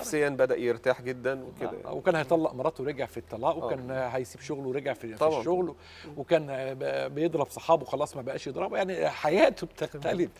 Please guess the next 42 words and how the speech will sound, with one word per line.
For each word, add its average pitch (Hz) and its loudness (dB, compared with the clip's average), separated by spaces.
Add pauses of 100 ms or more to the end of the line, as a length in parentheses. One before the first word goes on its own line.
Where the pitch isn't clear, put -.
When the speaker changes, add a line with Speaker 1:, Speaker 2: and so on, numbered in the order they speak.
(120)
Speaker 1:
تمام. 107 -6
Speaker 2:
اللي 120 -2
عندهم 165 0
صداع 160 2
نصفي 214 -2
يا 135 -2
جماعة 170 0
بي-، 120 -8 (380)
الله 139 6
يكون 180 4
في 151 -2
عونهم، 165 0 (300)
وبيبقوا 196 2
أذكياء 214 6
معظم 160 -2
ال-، 117 -10 (180)
الحالات. 165 0 (120)
Speaker 1:
أيوه. 117 -4 (640)
Speaker 2:
ه-، 143 0
هسألك 196 0
بقى، 143 -2
التردد 196 0
الحراري 180 -2
بيعالج 151 -4
إيه 151 -8
تاني 143 -8
من 110 -14
أنواع 113 -10
الألم؟ - -18 (800)
Speaker 1:
هو 160 4
إحنا - -2
طبعًا 247 -4
بنعالج، 139 0
يعني 117 -6
هو 156 2
الموجات 113 -2
الترددية 123 -4
والتردد 143 -6
الحراري 135 -6
هو 127 -2
معمول 120 -2
للأعصاب. 104 -4